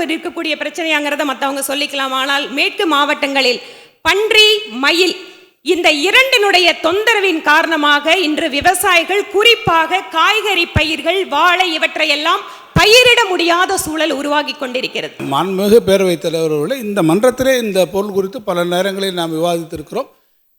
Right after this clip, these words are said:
Speaker 2: காட்டுப்பன்றிகள், அதே போல மயில் போன்று இருக்கக்கூடிய வ-, வனவிலங்குகளால் ஏற்படக்கூடிய பல்வேறு பிரச்சனைகள் குறித்து வாதத்தினுடைய அடிப்படையில் மாண்புமிகு உறுப்பினர்களுடைய அந்த உணர்வுகளை எல்லாம்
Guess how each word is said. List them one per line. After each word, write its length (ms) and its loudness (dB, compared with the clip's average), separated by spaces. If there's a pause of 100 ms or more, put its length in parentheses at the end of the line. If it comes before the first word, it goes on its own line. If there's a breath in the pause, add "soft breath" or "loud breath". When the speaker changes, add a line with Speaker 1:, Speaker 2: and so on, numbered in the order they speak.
Speaker 2:
காட்டுப்பன்றிகள், 760 2
அதே 200 0
போல 240 -2
மயில் 240 0
போன்று 180 -4
இருக்கக்கூடிய 460 -4
வ-, 180 2
வனவிலங்குகளால் 680 2
ஏற்படக்கூடிய 520 0 (140)
பல்வேறு 360 -2
பிரச்சனைகள் 440 -8
குறித்து 260 -10
வாதத்தினுடைய 600 -4
அடிப்படையில் 520 -6
மாண்புமிகு 380 -4
உறுப்பினர்களுடைய 720 -4
அந்த 180 -6
உணர்வுகளை 380 -2
எல்லாம் 200 -4